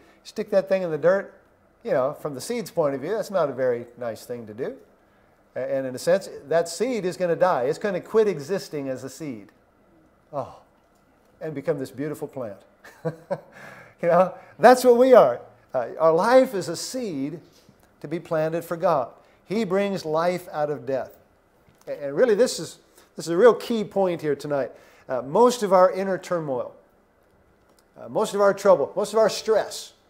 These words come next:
comes from living for the temporary. You know, if you value, if you highly value the container, if you highly value the situation rather than eternity, man,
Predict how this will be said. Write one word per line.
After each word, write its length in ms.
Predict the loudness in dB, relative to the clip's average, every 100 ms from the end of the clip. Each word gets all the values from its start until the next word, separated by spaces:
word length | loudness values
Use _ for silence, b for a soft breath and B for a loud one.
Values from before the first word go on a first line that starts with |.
| b b b b b _
comes 320 | 0 0 0
from 200 | -6 -6
living 360 | 0 0 -2 -6
for 140 | -8
the 80 | -10
temporary. 540 | -10 -10 -8 -10 -12 -20 _ _ _ _ _ _ _ _ _ _ _ _ _ _ _ -14
You 80 | -10
know, 40 |
if 160 | -8 -6
you 160 | -4 -2
value, 640 | 4 8 8 8 4 B B
if 160 | -6
you 100 | -2
highly 360 | 2 6 6 6
value 360 | 6 6 6 4
the 100 | -2
container, 580 | -4 -6 -6 -4 -6 -12 _ b b b
if 100 | -6
you 120 | -2
highly 280 | 8 8 8
value 380 | 8 8 8 6
the 120 | 0
situation 760 | 0 -2 -2 2 2 2 -8 -14 _ _ _ _ _ _ _ _ 0
rather 280 | 2 2
than 160 | 0 -2
eternity, 520 | -4 -4 -4 -4 -8 b b b -10
man, 360 | -6 -6 -6